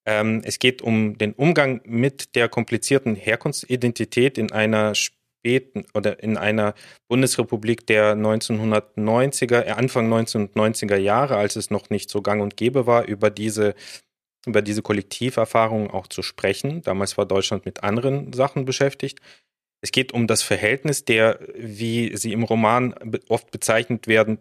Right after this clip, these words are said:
der Normalos, also der Deutschen, die keine Migrationsgeschichte in Osteuropa haben, und, äh, der,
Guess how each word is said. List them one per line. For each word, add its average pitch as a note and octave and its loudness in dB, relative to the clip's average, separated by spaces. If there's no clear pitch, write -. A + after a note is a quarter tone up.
der G2+ 2
Normalos, G#2 2
also G#2 0
der G#2+ 4
Deutschen, G#2 2
die F#2 -8
keine A2+ 0
Migrationsgeschichte A#2 0
in A2+ 2
Osteuropa A2 2
haben, G#2+ 2
und, A#2 2
äh, G#2+ 4
der, G#2 2